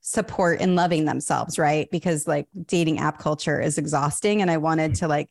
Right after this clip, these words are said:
get them back to a place of love. So that's when I did the Find Your Voice challenge. And then I went into starting a book challenge. And then now I'm doing a start a podcast challenge. And then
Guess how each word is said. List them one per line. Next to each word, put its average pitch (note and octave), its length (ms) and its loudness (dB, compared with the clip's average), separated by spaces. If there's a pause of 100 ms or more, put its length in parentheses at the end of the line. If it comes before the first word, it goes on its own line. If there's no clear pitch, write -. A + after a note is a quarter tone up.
(380)
get F#3 160 0
them E3+ 120 0
back D3+ 220 0
to F#3 100 -4
a D3 60 -2
place D#3 280 -2
of D3 100 0
love. C#3 360 -2
So F3 160 -4
that's D#3+ 200 -2
when E3 120 0
I D#3 80 0
did D#3 160 -2
the D#3 80 -2
Find C3 200 -2
Your D3 120 0
Voice D3+ 260 0
challenge. D3 560 2 (320)
And F#3+ 140 2
then F3+ 100 4
I F3 60 4
went E3 180 2
into D#3+ 180 0
starting D3 360 0
a D3+ 40 0
book A#3 300 -2
challenge. G3 640 -2
And E3 220 2
then D3+ 220 2
now E3 180 2
I'm E3 80 2
doing D#3 180 0
a D3+ 60 0
start C#3+ 220 -2
a - 20 -2
podcast C#3+ 480 -4
challenge. D3 380 -2
And E3 120 2
then D3 300 2